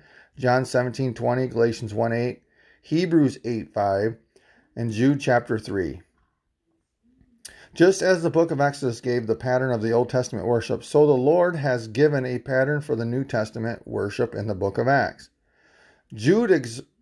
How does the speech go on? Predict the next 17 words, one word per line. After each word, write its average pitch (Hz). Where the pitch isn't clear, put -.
exhorted 131
Christians 160
to 151
contend 165
earnestly 175
for 135
the 110
same 156
faith 151
that 151
the 135
apostles 139
once 131
delivered 147
to 143
the 139
saints. 139